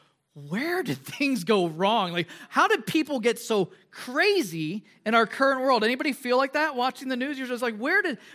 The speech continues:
where did, where did things collapse?" And you,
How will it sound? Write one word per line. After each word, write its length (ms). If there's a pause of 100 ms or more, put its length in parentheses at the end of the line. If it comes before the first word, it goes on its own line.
where 200
did, 260
where 220
did 180
things 220
collapse?" 800
And 120
you, 180